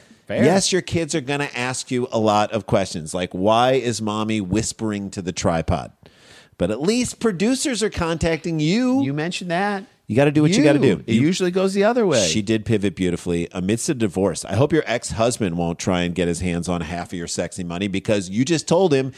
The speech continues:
Speaker 2: you're making a hundred thousand dollars a month."
Speaker 1: Yeah, I wouldn't put that
Speaker 2: He's gonna
Speaker 1: out
Speaker 2: try
Speaker 1: there.
Speaker 2: and get fifty thousand of it. Mitchell, who adds, "Her dreams came true." Um, it's nice to hear that. We all know. I mean, we all know that most, what most male priests dream about.
Speaker 1: Mm-hmm.
Speaker 2: Okay?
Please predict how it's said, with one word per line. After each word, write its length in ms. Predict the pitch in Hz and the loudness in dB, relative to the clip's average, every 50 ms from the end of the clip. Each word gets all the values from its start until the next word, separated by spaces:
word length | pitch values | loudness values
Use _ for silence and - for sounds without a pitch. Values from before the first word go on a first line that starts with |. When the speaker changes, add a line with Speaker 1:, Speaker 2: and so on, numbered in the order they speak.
| - - _ | -16 -8 _
Speaker 2:
you're 140 | 107 139 151 | 0 2 2
making 240 | 160 156 151 170 151 | 2 2 2 2 2
a 80 | 151 151 | 2 2
hundred 260 | 156 160 165 160 156 | 4 2 2 2 2
thousand 320 | 151 143 156 151 139 151 | 2 2 2 2 2 2
dollars 280 | 151 147 151 151 151 139 | 4 4 4 4 4 2
a 60 | 151 | 2
month." 240 | 160 180 185 139 113 | 2 2 0 0 -2
Speaker 1:
Yeah, 100 | 101 95 | -4 -2
I 20 | 107 | -2
wouldn't 220 | 120 127 127 113 | -2 -2 -2 -4
put 140 | - 113 - - | -4 -4 -2 0
that 220 | 107 101 98 98 | 0 0 2 4
Speaker 2:
He's 120 | 127 156 | 4 4
gonna 120 | 180 185 185 | 6 4 2
Speaker 1:
out 60 | 156 | 4
Speaker 2:
try 140 | - - 180 165 | 4 4 4 4
Speaker 1:
there. 60 | 170 | 4
Speaker 2:
and 80 | 170 | 4
get 180 | 165 170 156 - | 4 4 2 4
fifty 340 | - 175 175 170 - 175 160 | 2 2 2 4 2 0 2
thousand 400 | - 165 160 190 208 190 196 185 | 4 2 2 4 2 2 4 4
of 120 | 170 143 123 | 4 4 4
it. 140 | 92 - - _ _ - _ - _ _ _ _ | 2 2 -2 _ _ -20 _ -20 _ _ _ _
Mitchell, 400 | - 110 131 - - 160 156 151 | 0 0 0 2 4 4 4 4
who 160 | 135 139 131 107 | 4 4 4 4
adds, 300 | 101 104 104 104 - - | 4 4 4 4 2 2
"Her 100 | 110 95 | 0 0
dreams 300 | - 101 95 101 110 - | 2 2 2 2 0 0
came 200 | - 131 139 131 | -2 -2 -4 -2
true." 320 | - 101 78 71 71 73 - _ - | -4 -4 -4 -4 -6 -10 -16 _ -18
Um, 120 | 76 73 67 - | -18 -16 -16 -18
it's 160 | - - - | -20 -14 -10
nice 200 | 76 76 82 - | -8 -8 -8 -6
to 100 | - 120 | -4 -2
hear 140 | 104 95 82 | 0 2 2
that. 260 | 82 78 80 85 - _ - - - - _ _ _ _ _ _ _ _ _ | 2 0 0 -2 -4 _ -18 -20 -20 -20 _ _ _ _ _ _ _ _ _
We 100 | - 110 | 2 2
all 180 | 123 139 147 156 | 4 4 4 4
know. 280 | 165 190 202 156 82 - - _ _ _ _ _ - _ _ - | 4 2 2 0 -2 -4 -12 _ _ _ _ _ -20 _ _ -2
I 100 | 107 110 | 0 2
mean, 260 | 120 123 120 117 - - - | 2 2 0 -2 -4 -4 0
we 120 | 113 135 147 | 0 2 4
all 240 | 139 151 190 220 | 4 4 2 2
know 160 | 220 220 214 196 | 2 2 2 4
that 220 | 175 175 170 - | 2 2 0 2
most, 400 | 120 135 147 156 - - - - - _ _ _ _ | 2 2 2 2 2 -2 -8 -12 -18 _ _ _ _
what 280 | 117 120 127 - - - | 0 0 0 0 0 0
most 360 | 113 131 139 135 - - 104 | 2 2 2 2 0 -4 -6
male 320 | 98 101 113 123 135 143 135 | -4 0 2 2 2 2 0
priests 340 | - - 101 82 78 - - | 0 -4 -4 -4 -4 -8 -6
dream 300 | - 95 85 78 73 76 | -4 -4 -4 -4 -6 -6
about. 360 | 69 69 65 65 67 - - | -8 -6 -8 -8 -10 -10 -10
Speaker 1:
Mm-hmm. 440 | 104 95 98 98 95 95 104 - 85 | -8 -6 -4 -4 -6 -6 -8 -8 -8
Speaker 2:
Okay? 420 | 85 - 98 90 90 95 104 | -4 -2 -2 -2 -2 -2 -4